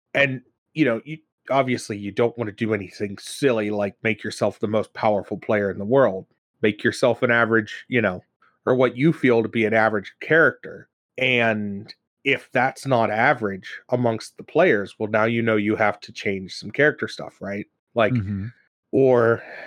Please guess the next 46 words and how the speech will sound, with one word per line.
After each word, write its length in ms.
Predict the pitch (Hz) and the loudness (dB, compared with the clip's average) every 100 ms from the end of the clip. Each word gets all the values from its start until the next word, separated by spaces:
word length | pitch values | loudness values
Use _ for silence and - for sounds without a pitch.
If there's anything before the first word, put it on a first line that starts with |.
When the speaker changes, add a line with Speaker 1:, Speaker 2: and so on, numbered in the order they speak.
| - - - _ - | -18 -20 -20 _ -6
Speaker 1:
watch 260 | 127 139 - | 0 0 2
how 160 | 139 | 2
the 120 | 113 | 4
other 180 | 123 120 | 2 2
players 600 | - 135 127 113 104 - _ _ | -2 2 4 4 0 -6 _ _
do 260 | 123 127 123 | 2 2 2
their 220 | 113 101 | -2 -2
thing. 560 | - 147 143 101 95 - _ _ | 0 2 2 0 -8 -18 _ _
Being 260 | 151 196 170 | 0 2 4
in 140 | 135 | 2
the 80 | 120 | 2
room 400 | 107 123 170 135 | 0 4 4 4
while 120 | 113 | 2
they're 160 | 104 101 | 0 0
playing 400 | - 139 127 113 | 0 2 4 2
the 80 | 101 | -4
game 400 | 95 127 135 98 | -4 -2 0 -4
is 100 | 92 | -10
super 380 | - 131 - 95 | -4 -4 -4 -12
important 540 | 98 135 135 - 95 | -4 0 0 -2 -18
for, 320 | - 110 98 - - | -8 -6 -6 -10 -20
for 260 | - 123 | -2 0
the 80 | 104 | 0
creator 540 | 95 - 117 123 107 95 | -2 0 2 4 4 2
and 100 | 107 | 2
writer. 300 | 135 110 101 | 2 4 2
If 160 | - | 2
you're, 220 | 131 143 _ | 2 2 _
if 180 | - - | -6 0
you're 120 | 147 | 0
doing 260 | 151 147 123 | 4 4 4
it 80 | 117 | 4
all 100 | 110 | 4
by 140 | 104 | 2
yourself, 440 | 98 95 208 165 113 _ | -2 -2 2 2 2 _
like 240 | 95 95 | -12 -12
I 160 | - 98 98 | -12 -14 -12
am, 340 | 98 107 113 | -12 -12 -12
or 200 | - 101 | -10 -6
like, 320 | 98 98 - _ - - _ | -6 -8 -12 _ -20 -20 _
you 100 | 117 | 2
know, 200 | 101 87 - | 2 2 0
other 220 | 120 113 | 0 0
people 340 | - 110 90 | 0 -4 -4
have 400 | 92 117 127 110 | 0 4 4 2
done, 400 | 104 95 98 107 | -6 -8 -8 -12